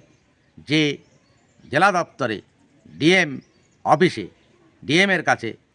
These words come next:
আমরা এই যে ডেপুটেশনটা দেব, তার দাবি দাবা সমূহ রাজ্যের যে প্যাড প্রত্যেকের কাছেই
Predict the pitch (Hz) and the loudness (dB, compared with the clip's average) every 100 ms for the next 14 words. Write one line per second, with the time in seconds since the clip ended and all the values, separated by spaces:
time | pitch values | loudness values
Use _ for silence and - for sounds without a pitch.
0 | - 123 117 110 98 - _ _ 123 139 | -4 -2 0 -2 -4 -10 _ _ -6 -4
1 | 123 117 - _ _ _ _ - 95 127 | -4 -10 -16 _ _ _ _ -12 -6 -4
2 | 117 120 156 - 127 113 117 107 - _ | -4 -4 -4 -2 -4 0 -2 -2 -8 _
3 | - 143 160 165 - - 123 123 87 120 | -6 -2 0 -2 -6 -4 0 0 0 -2
4 | 120 123 120 120 - _ _ - 143 170 | -2 -2 0 0 -4 _ _ -4 0 2
5 | 160 165 - _ _ _ - - 151 139 | 2 -2 -8 _ _ _ -18 -4 -4 0
6 | 196 185 139 147 127 - _ _ 127 151 | 2 2 2 0 -2 -10 _ _ -2 0
7 | 170 - _ _ _ - 147 - 147 139 | 0 -6 _ _ _ -10 -8 -4 -4 -2
8 | 123 123 120 | -2 -2 -6